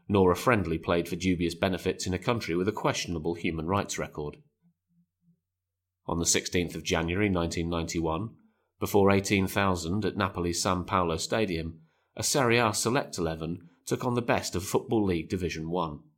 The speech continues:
Watching the footage, the camera angles take the mind back immediately to the magic nights of the World Cup the previous summer.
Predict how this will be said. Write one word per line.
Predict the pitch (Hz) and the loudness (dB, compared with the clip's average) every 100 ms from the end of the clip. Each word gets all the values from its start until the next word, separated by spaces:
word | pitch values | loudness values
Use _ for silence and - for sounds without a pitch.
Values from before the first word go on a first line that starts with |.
| _ _ _ _ _ _ _ _ _ _ _ _ | _ _ _ _ _ _ _ _ _ _ _ _
Watching | 87 78 - 78 | -8 -6 -6 -6
the | 78 | -4
footage, | - 98 85 76 - _ _ _ | -2 0 -2 -4 -8 _ _ _
the | - | -10
camera | - 92 92 82 | -2 2 2 2
angles | 82 85 | 0 -4
take | - 107 - | -2 -2 0
the | 101 | 0
mind | 98 98 95 | 2 2 0
back | 98 - | -2 0
immediately | 101 117 101 80 78 78 | 4 4 2 -2 -6 -8
to | - | -6
the | |
magic | 85 98 98 - | -2 0 0 0
nights | 110 80 - | 0 0 -4
of | 87 | -4
the | 95 | 0
World | 104 95 - | 2 2 0
Cup | - 76 - | 0 0 -2
the | 92 | -6
previous | - 82 73 69 - | -2 -2 -4 -8 -2
summer. | 95 85 | 0 0